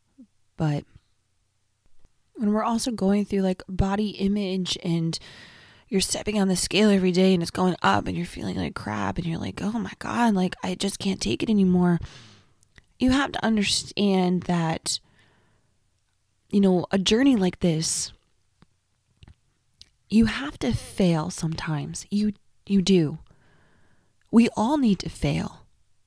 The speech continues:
Failure. And, you know, I, I know others have said this out there too, but, but failure is key. I failed many, many times at a lot of things. <laughs> And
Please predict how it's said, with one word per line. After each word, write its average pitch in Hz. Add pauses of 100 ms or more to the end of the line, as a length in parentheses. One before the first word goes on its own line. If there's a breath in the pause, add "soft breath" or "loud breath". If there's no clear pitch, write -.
(280)
Failure. 208 (1120)
And, 190 (640)
you 202
know, 180
I, 180
I -
know 196
others 190
have 170
said 170
this 170
out 180
there 165
too, 220
but, 190 (260)
but 185
failure 320
is 170
key. 170 (1120 soft breath)
I 285
failed 170 (340)
many, 254
many 175
times 160 (1040)
at 180
a 190
lot 180
of 160
things. 160
<laughs> - (1900 loud breath)
And 185